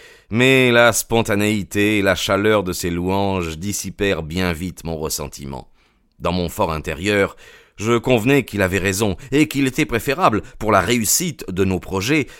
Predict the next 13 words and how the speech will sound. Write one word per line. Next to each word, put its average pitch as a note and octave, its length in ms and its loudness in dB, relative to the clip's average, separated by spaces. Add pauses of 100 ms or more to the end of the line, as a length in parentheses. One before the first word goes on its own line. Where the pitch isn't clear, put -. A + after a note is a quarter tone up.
(120)
que C#3 100 0
sa B2+ 180 2
présence C3 680 0
sur G2+ 200 -4
la F2+ 120 2
lande A2 480 4
demeurât F2+ 560 0
ignorée. « D#2 560 -6 (760)
Je G#2+ 180 -2
vous B2+ 420 2
aime C3+ 160 4
mieux C3 260 4
ainsi, » B2+ 520 -2